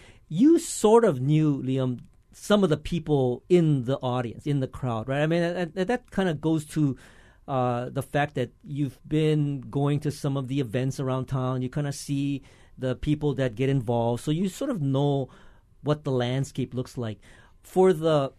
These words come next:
for the brand new person sort of walking off the street, kinda just going into Startup Weekend 'cause they're, they're really interested in, you know, maybe participating, would you have any advice to them? Because they really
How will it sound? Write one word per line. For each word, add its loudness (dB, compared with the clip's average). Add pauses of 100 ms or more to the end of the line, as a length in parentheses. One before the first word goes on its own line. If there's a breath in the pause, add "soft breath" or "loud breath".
for -6
the -2
brand 0
new 2
person -2
sort -2
of -2
walking 0
off -4
the -6
street, -6
kinda -4 (160)
just 0
going 0
into -4
Startup -2
Weekend -2
'cause -2
they're, -2 (280 soft breath)
they're -2
really 4
interested 0
in, -2
you -4
know, -2
maybe 0
participating, -4 (400 soft breath)
would 2
you 4
have 0
any 2
advice 0
to -2
them? 0
Because -4
they 0 (300 soft breath)
really 2